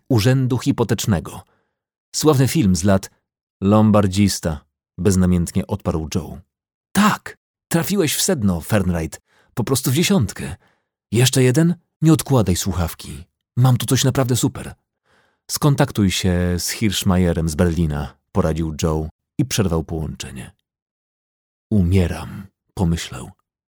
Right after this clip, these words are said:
Gdy tak siedział na tym staroświeckim, wytartym fotelu, zobaczył, jak przez mgłę, że pali się czerwone światełko poczty pneumatycznej, które musiało się włączyć w ciągu ostatnich kilku minut.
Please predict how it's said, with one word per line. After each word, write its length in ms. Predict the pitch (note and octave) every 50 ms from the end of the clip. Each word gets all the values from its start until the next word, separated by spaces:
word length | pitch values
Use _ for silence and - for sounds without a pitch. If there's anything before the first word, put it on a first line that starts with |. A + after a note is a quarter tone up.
| _ _ _ _ _ _ _ _ _ _ _ _ -
Gdy 180 | - G2 F#2 C#3
tak 180 | - C3+ A#2
siedział 340 | - - F#3 F3+ D3 D#3+ D3
na 100 | C3 A2+
tym 180 | G2+ - G#2+ G#2
staroświeckim, 720 | - - A2 G#2+ G2+ - - - - - C#3+ A#2 G2+ F#2
wytartym 460 | G2 F#2 - A#2 B2 B2+ C#3+ B2 G2
fotelu, 560 | - - F#2+ - C3 C#3 C3 G#2 F#2 F#2 F#2
zobaczył, 420 | F2+ F#2+ A2+ B2+ C#3+ D3 - F3 D#3+
jak 160 | C3+ A2 -
przez 220 | - - A#2+ G2
mgłę, 380 | G2 F2+ F2 F2 G#2 B2+ C3+ A2+
że 140 | F#2+ G2 -
pali 240 | - B2+ C3 C3+
się 120 | B2 - A#2+
czerwone 380 | - A2+ G2+ G2+ A2+ A2+ G#2+
światełko 520 | G2 - - F#2 - A2 G#2+ G2 - G#2+ F#2+
poczty 400 | - - A2+ G2+ - - - G2
pneumatycznej, 840 | - - G2 F#2 F2 E2 E2 - G#2+ F#2+ - - - E2+ E2 E2+ D#2 - _ _ _ _ _
które 260 | - - - C3 B2+ B2
musiało 380 | B2 A#2 - - B2 A2 G#2
się 140 | F#2 A2+ G2+
włączyć 460 | E2 F2 G2 G2+ F#2+ F2 - - -
w 60 | -
ciągu 420 | - - G#2 F2+ F2+ E2+ F#2+ - -
ostatnich 500 | G2+ - - F#2 - - - F2+ E2+ -
kilku 380 | - - G#2 F2+ - - F#2
minut. 480 | E2 D#2+ D2+ C#2 - B1+ - - - -